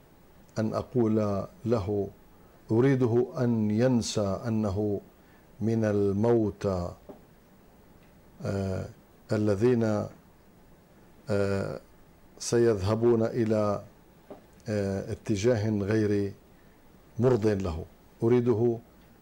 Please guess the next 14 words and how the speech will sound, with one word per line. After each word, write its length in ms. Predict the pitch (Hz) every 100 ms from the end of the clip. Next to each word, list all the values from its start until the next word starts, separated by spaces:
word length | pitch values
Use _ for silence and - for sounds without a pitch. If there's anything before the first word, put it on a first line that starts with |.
| - -
أن 200 | 120 113
يقتنع 760 | 113 - - 147 139 110 107
أنه 380 | 117 110 98 104 101
ذاهب 560 | 107 98 98 98 95 - - - - - - - - - -
إلى 440 | 117 107 104 98 - - - - - - - - - - - 127
أماكن 560 | 127 139 127 131 117
في 160 | 101 110
الحياة 420 | 92 107 107 101 107
الأخرى 580 | 101 98 - 101 98 101 - - - - - - - -
ربما 340 | 123 113 113 110
تكون 540 | - 107 - 110 113
أكثر 360 | 117 - 107 101
جدارة 640 | 95 98 107 104 95 104
ودفئاً 580 | 101 101 95 113 104 98